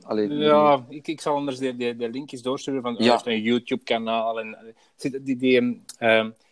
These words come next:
Speaker 2: eh, zijn filmpjes van zijn fotografie, eh, zijn altijd fantastisch. Dus hij, hij, hij filmt alles, doet er niet toe. Ehm, ik kan dat eens doorsturen, of je moet dat eens opzoeken, Thomas Heaton. Maar
Speaker 1: Ja,
Speaker 2: die,
Speaker 1: dat
Speaker 2: eh,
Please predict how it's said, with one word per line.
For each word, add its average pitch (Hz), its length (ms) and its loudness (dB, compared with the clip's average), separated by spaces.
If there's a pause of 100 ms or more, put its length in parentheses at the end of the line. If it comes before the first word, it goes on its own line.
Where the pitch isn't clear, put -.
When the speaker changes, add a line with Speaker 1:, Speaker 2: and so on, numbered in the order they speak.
(260)
Speaker 2:
eh, 113 300 -4
zijn 107 200 -6
filmpjes - 720 -8
van 113 300 -2
zijn 107 200 -4
fotografie, 123 1600 -4
eh, 117 260 4
zijn 110 160 -2
altijd 127 240 -6
fantastisch. 113 540 -2
Dus 117 100 2
hij, 113 120 4
hij, 117 180 -2
hij 113 180 -2
filmt 120 320 -2
alles, 120 280 -14
doet 156 180 -2
er 170 60 -2
niet 165 120 -6
toe. 240 160 0 (300)
Ehm, 135 260 4
ik 123 140 -8
kan 143 140 0
dat 131 80 0
eens 123 120 -2
doorsturen, 165 500 -4
of 131 100 -12
je - 60 -6
moet 131 100 0
dat 127 100 0
eens 117 120 -6
opzoeken, - 440 -8
Thomas 135 300 -6
Heaton. 185 320 -8 (220)
Maar 143 140 6
Speaker 1:
Ja, 113 60 0
Speaker 2:
die, 143 120 6
Speaker 1:
dat 135 240 6
Speaker 2:
eh, 127 220 2